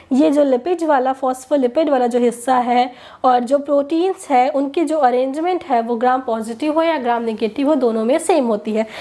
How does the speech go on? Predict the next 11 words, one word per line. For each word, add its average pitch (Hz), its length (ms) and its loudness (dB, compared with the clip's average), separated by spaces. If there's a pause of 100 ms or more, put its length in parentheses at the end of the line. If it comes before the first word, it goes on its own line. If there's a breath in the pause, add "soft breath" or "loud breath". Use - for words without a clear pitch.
(200 loud breath)
मतलब 359 260 4
इसके 392 440 2
स्थान 381 280 2
पे 392 80 -4
तो 392 160 -2
कोई 302 200 2
difference 214 420 -8
नहीं 214 140 -8
है, 220 60 -4
दोनों 294 300 0
में 330 160 2